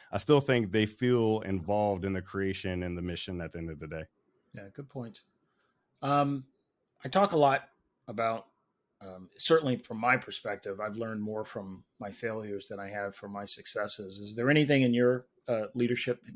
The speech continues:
Speaker 2: past that sort of sticks with you? You can anonymize any data, uh, here,
Speaker 1: Yeah.
Speaker 2: retelling any story, but is there anything that, that sticks with you that just really changed your perspective on leadership?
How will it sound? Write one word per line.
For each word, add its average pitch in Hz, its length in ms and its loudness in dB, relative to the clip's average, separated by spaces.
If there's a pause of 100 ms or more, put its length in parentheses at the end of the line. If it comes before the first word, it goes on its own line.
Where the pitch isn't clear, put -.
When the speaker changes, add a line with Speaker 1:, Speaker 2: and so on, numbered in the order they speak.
(200)
Speaker 2:
past 117 460 4
that 104 160 -6 (420)
sort 135 240 2
of 120 80 2
sticks - 340 4
with 131 200 0
you? 131 240 2
You 151 120 0
can 151 120 6
anonymize 117 760 0
any 131 180 2
data, 110 460 2 (380)
uh, 110 220 -2
here, 120 180 4
Speaker 1:
Yeah. 131 100 10 (200)
Speaker 2:
retelling 127 480 4
any 110 160 -2
story, 117 480 4
but 113 120 -4
is 127 200 -2
there 131 120 2
anything 147 360 4
that, 131 220 -2
that 113 160 -6
sticks - 300 -2
with 131 200 -4
you 131 160 -2
that 113 160 -6
just 110 180 -12
really 123 440 0
changed 120 600 -4 (320)
your 127 140 -2
perspective 113 580 -6
on 113 160 -6
leadership? 117 420 -6